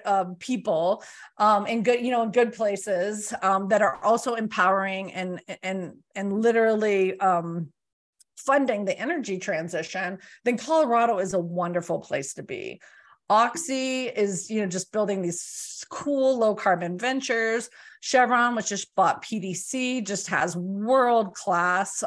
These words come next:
um, decarbonization, um, portfolio, from renewable fuels to hydrogen to C C S. Like,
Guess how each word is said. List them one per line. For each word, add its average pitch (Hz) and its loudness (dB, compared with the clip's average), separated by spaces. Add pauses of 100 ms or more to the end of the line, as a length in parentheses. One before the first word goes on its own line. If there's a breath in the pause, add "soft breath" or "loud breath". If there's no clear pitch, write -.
um, 175 -4 (380 loud breath)
decarbonization, 214 0
um, 208 0
portfolio, 220 2
from 180 -2
renewable 180 -2
fuels 240 0
to 180 -6
hydrogen 214 -2
to 185 -6
C 220 -10
C 202 -4
S. 196 0
Like, 190 0